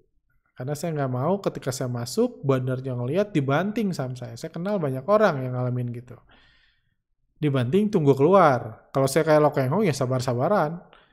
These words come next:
Saya tunggu sepuluh tahun. Bandarnya lama-lama murka. Cuma saya nggak mau trading seperti itu. Bukan saya bilang itu nggak works, ju-, jurus sultan panjang sabar, cuma saya nggak mau. Kayak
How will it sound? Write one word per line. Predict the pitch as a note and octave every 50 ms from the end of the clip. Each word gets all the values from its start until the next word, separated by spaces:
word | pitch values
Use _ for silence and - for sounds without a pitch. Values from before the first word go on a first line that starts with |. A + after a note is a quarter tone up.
| _ _ _ _
Saya | - C3 B2+
tunggu | C3 C3 C3+ C3 B2+
sepuluh | - - D#3 D3+
tahun. | C#3+ F#3+ G3+ A3 A3+ G#3 F3+ D3 C3 B2 A#2+ - - - _ -
Bandarnya | B2+ B2 A#2 A2+ A#2 A#2 C3 E3
lama-lama | E3+ E3 D#3 D3 D3 C#3+ D3 D#3+
murka. | E3+ F#3+ G3+ G3+ G3 G3 - F3+
Cuma | F3 - A3 A#3+
saya | A#3 - C#4
nggak | B3+ G#3 D#3
mau | C3 B2+ C#3 F#3 G3+
trading | C#3+ C#3 C3 B2+ B2+ C3 B2+ B2
seperti | - B2 - - A#2 A#2+ A#2+ -
itu. | - - A2+ A2 - - _ _ _ _ _ _ _ _ _ _ _ _ _ _ _ _ _ _ -
Bukan | D3 D3 C#3+ D3 C3+
saya | B2+ - C3
bilang | B2+ B2+ B2+ B2 B2+
itu | C#3+ C3+
nggak | B2 B2 C#3+
works, | F#3 A3+ A#3 G#3+ F3 D3+ - - - C#3
ju-, | C3+ C#3 C3 C3+ - -
jurus | C#3 C3+ C#3 C3 B2+
sultan | - C#3 B2+ B2+ C3 B2+ C3 C3+
panjang | C3+ B2+ B2+ B2 B2+
sabar, | - F3+ F#3 E3 D3+ B2+
cuma | - B2+ B2
saya | A#2+ - B2+ A#2+ A#2+
nggak | A#2+ A#2 A#2
mau. | B2+ C#3+ D3+ D3 C3 B2+ B2+ - - _ _ _ _ _ _ _ _ _ _ _ _ _ _ _ _ _ _
Kayak | - C3 B2 B2